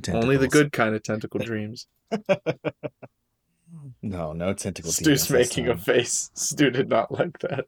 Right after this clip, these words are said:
Speaker 1: Good.
Speaker 2: No, I don't, I don't know. I don't really know what causes them. They seem to just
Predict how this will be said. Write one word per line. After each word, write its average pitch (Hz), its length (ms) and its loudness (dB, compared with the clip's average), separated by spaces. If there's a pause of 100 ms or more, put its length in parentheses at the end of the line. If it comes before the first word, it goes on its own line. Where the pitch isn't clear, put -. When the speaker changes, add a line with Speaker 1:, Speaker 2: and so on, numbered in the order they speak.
Speaker 1:
Good. - 160 -8
Speaker 2:
No, 90 140 2
I 87 120 2
don't, 107 200 4 (840)
I - 60 -12
don't 120 160 2
know. 95 400 0
I - 80 -8
don't 110 140 -2
really 95 200 2
know 90 180 0
what 85 540 -6
causes 85 540 0
them. 80 200 -6
They 87 80 -6
seem 101 240 2
to 98 80 0
just - 240 -2